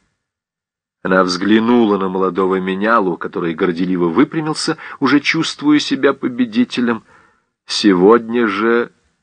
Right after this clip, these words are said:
особенно обуяла меня невероятная алчность. Поэтому, друзья, не сердитесь, если я хочу мужчину, в котором два мужа». «Как это понимать, скажи яснее?»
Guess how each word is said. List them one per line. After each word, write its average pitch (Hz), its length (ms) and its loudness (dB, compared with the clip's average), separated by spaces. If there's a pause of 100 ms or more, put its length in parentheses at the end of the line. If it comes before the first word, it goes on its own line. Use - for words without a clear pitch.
(140)
особенно 143 720 2
обуяла 87 480 -4
меня 82 300 -6
невероятная 151 1040 -2
алчность. - 680 -6 (1120)
Поэтому, 110 460 2
друзья, 113 380 0
не 127 100 -2
сердитесь, 139 760 -4 (400)
если 95 240 -2
я 90 100 4
хочу 98 340 0
мужчину, 110 680 -2
в - 140 -12
котором 139 500 -4
два 147 340 4
мужа». 90 600 -6 (1160)
«Как 92 240 0
это 90 180 -2
понимать, 127 600 0
скажи 87 400 -4
яснее?» 95 800 -2